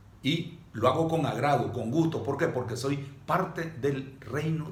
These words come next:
de mi Dios ahora, del que me rescató de las tinieblas. Bien, el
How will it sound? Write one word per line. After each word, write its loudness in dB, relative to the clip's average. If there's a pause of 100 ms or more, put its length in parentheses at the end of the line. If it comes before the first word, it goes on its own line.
de 0
mi 0
Dios -4
ahora, -2
del -2
que -2
me -4
rescató -4 (260)
de -2
las 0
tinieblas. -2
Bien, 2 (720)
el 2